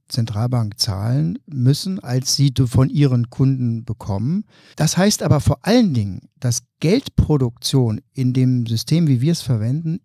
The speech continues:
immer eine Produktion auf Zeit ist. Läuft, läuft der Kredit aus der Notenbank an die Bank und die Notenbank entscheidet danach,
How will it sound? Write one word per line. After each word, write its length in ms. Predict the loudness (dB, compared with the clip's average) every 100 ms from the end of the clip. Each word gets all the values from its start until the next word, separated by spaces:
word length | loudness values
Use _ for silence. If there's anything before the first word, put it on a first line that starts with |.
| -2
immer 440 | 0 2 0 -2 _
eine 500 | -6 -2 0 0 -2 _ _ -2
Produktion 680 | 2 2 0 -2 0 0 -2
auf 340 | 0 0 0 -12 _
Zeit 480 | -10 -6 -4 -4 -6
ist. 520 | -10 -14 -14 -18 -16 -2
Läuft, 440 | 2 2 0 0
läuft 260 | 0 0 -2
der 80 |
Kredit 440 | -2 0 0 -2 -2
aus 380 | 0 0 -2 -2
der 120 | 0
Notenbank 680 | 0 -2 -4 -2 -4 -4 -4
an 120 | -2
die 100 | -2
Bank 540 | -2 -2 -2 -4 -6 2
und 120 | 4
die 80 | 4
Notenbank 640 | 2 0 2 2 2 2
entscheidet 560 | -2 0 0 0 -2 -2
danach, 420 | 0 0 -2